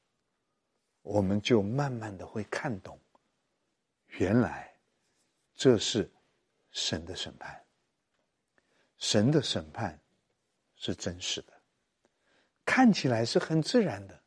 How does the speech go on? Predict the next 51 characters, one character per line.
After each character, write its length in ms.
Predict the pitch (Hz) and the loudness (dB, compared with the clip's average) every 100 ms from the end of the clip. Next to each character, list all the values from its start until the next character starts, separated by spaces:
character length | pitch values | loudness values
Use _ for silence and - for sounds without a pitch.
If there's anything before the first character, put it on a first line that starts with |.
| _ _ _ | _ _ _
很 280 | - 170 180 | 6 8 10
多 160 | 285 247 | 10 10
人 180 | 180 | 8
生 220 | 180 - 220 | 6 4 6
命 220 | 214 180 | 6 4
中 200 | 180 175 | 4 0
遭 260 | - 185 208 | 2 0 4
遇 100 | 180 | 6
了 100 | 151 | 4
很 280 | - 120 | 4 2
多 160 | 123 151 | 4 4
的 100 | 151 | 4
事， 240 | - 143 | 2 4
他 160 | 120 143 | 4 4
不 160 | - 135 | 0 0
知 160 | - | 2
道 160 | 135 117 | 4 4
是 160 | - | 2
神 300 | 110 - 90 | -4 -2 -6
在 160 | 95 92 | -2 -4
审 180 | - 78 - | -4 -16 -20
判。 180 | - - _ _ _ _ _ _ _ _ _ _ _ _ _ _ _ - - _ _ _ | -20 -20 _ _ _ _ _ _ _ _ _ _ _ _ _ _ _ -20 -20 _ _ _
那 100 | 87 | -8
还 280 | - 90 123 | -6 0 4
有 180 | 180 | 2
一 100 | 76 | 0
件 240 | 90 104 85 | -4 -4 -4
事， 260 | - 90 - _ _ _ _ _ _ _ | -8 -12 -18 _ _ _ _ _ _ _
当 140 | 110 | 0
我 120 | 101 92 | 2 2
们 140 | 92 | 0
来 160 | 87 90 | -2 -6
读 200 | 85 82 | -12 -4
这 160 | 107 | -2
段 200 | 95 87 | -2 -6
圣 180 | - 98 | -6 -6
经 140 | 82 92 | -6 -14
的 80 | 87 | -14
时 140 | - 85 | -14 -16
候， 200 | - - _ _ _ _ _ _ _ | -18 -20 _ _ _ _ _ _ _
也 140 | - 110 | 4 4
是 160 | - | 6
特 260 | 123 - 208 | 2 4 0
别 240 | 123 98 | 4 2
值 220 | 101 - 95 | 2 -2 2
得 120 | 110 | 4
我 120 | 90 | 2
们 140 | 80 85 | -6 -8
思 240 | - 196 | -2 -2
想 180 | - - - | -4 -10 -14
的， 160 | - | -20